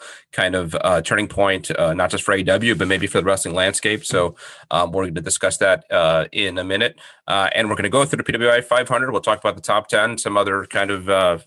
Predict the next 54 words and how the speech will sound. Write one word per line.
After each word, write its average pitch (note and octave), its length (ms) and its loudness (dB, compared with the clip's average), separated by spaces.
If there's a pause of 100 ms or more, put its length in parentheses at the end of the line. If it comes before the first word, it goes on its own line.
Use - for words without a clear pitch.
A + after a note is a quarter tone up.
(120)
analysis B2 600 0
takes - 420 -4 (340)
on G2+ 200 -2
this A2 200 -2
year's G#2+ 400 -2
list. B2+ 440 0 (380)
Uh, F#2+ 360 2
but G2+ 320 0
first, C#3+ 340 0
let's - 120 -4
get B2 80 0
out A#2 40 2
of A#2 40 0
the A#2 80 2
way. B2 180 4
I B2+ 40 0
mean, G2 120 -4
if F2+ 100 -8
you G#2+ 60 0
want G#2+ 160 0
to G#2+ 60 -2
get G#2 180 0
this G#2 180 -4
issue, A2 300 -6
the A2 120 -4
thing G2 180 -4
to F#2+ 80 -10
do F#2 180 -4
is D#2+ 140 -8
go F2 160 -6
to E2+ 80 -6
P E2+ 120 -12
W F#2 240 -2
I F2+ 280 2 (300)
hyphen A2+ 440 -2
online G2+ 540 2
dot F#2+ 220 -2
com. A2 300 2
I G2+ 40 2
think - 160 -6
you A2+ 60 4
also G#2 180 -2
created G2 500 0
a E2+ 140 0
P - 100 -6
W F#2+ 220 0
I F#2 100 4
five F2+ 300 -2
hundred A2 280 0
dot F#2+ 160 0
com, G2+ 260 0
which E2+ 180 -6
links G2 260 -2
directly F#2 560 -2